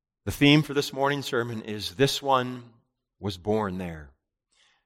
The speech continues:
First, we'll look at that amazing declaration that runs through the passage. Second, we'll look at the gracious explanation for how this can be said of really any one of us. And then third,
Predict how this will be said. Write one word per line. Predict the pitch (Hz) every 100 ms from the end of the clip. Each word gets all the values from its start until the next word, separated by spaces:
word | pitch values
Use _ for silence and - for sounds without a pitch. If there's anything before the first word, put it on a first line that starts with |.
| _
First, | - 151 151 -
we'll | 135
look | 131 131
at | 117
that | 113 117 101
amazing | 95 110 123 117 110 110
declaration | 117 - 107 107 107 104 107
that | 101
runs | 113 113 113 -
through | - 107 104
the | 104
passage. | 101 98 - 98 -
Second, | 160 143 131 -
we'll | 117 127 123 - - -
look | 131 127
at | 127 131 -
the | 110
gracious | 90 101 135 147 - 131 - 131
explanation | - - 117 101 120 127 - 95
for | 101 104
how | 101 143 147
this | 123 131 -
can | - 107
be | 104 101
said | - 147 117
of | 117 117 - - -
really | 151 123 127
any | 143
one | 139 147
of | 127
us. | 101 120 -
And | 120 107
then | 104 101
third, | 127 113 113 110